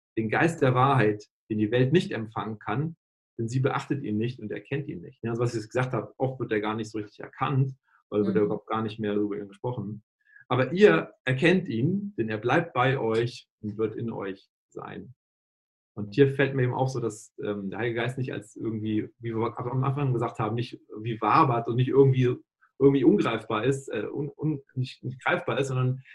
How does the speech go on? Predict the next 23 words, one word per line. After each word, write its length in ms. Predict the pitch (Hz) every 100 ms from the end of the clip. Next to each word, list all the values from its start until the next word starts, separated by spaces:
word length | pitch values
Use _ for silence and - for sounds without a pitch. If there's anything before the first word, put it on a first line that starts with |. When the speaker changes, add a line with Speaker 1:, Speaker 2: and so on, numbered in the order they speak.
| _
Speaker 1:
es 80 | 135
ist 40 | 127
wirklich 180 | 135
eine 280 | 127 123 113 - _ -
Persönlichkeit. 880 | 117 127 165 123 - - - - - _ _ _ _
Das 140 | 104
Wort, 160 | 113 135
was 120 | 123
hier 100 | 131
benutzt 360 | 120 131 - -
wird, 280 | 117 123 - _ _ _ _ _
im 140 | 110
Griechischen 380 | 104 110 131 131
steht 280 | 131 131 127
eben 260 | 120 110 107
dieses 200 | 110 -
Parakletos, 760 | 110 110 123 120 107 113 - _ _
das 100 | - 104
steht 200 | 117 -
für, 160 | 101
für 160 | - 107
Beistand, 720 | 104 113 113 110 101 101 95
für, 320 | - 95 90